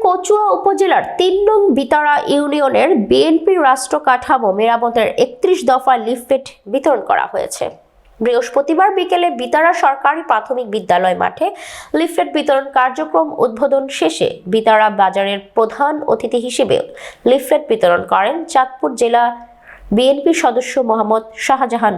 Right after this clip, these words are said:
মজুমদার। বিশেষ অতিথি বক্তব্য রাখেন জেলা বিএনপি সদস্য অ্যাডভোকেট মোহাম্মদ মোস্তাক আহমেদ,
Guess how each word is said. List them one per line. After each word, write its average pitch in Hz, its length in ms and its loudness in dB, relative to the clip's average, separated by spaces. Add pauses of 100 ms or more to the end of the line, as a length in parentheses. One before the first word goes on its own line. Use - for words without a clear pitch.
মজুমদার। - 420 -2 (1500)
বিশেষ 339 260 4 (100)
অতিথি 403 220 2 (140)
বক্তব্য 285 280 -2 (120)
রাখেন 453 220 2 (160)
জেলা 294 200 4 (100)
বিএনপি 349 360 0 (140)
সদস্য 302 340 -2 (180)
অ্যাডভোকেট 269 500 0 (200)
মোহাম্মদ 247 320 2 (260)
মোস্তাক 254 380 0
আহমেদ, - 260 -8